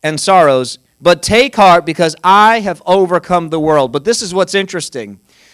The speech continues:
His overcoming was not in the natural.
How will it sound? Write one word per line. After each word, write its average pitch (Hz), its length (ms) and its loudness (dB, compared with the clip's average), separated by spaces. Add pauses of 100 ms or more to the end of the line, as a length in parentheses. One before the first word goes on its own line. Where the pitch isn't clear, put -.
(260)
His 262 300 -2
overcoming 214 880 2
was 170 200 -6
not 208 220 0
in 180 120 -4
the 165 80 -8
natural. 160 580 -6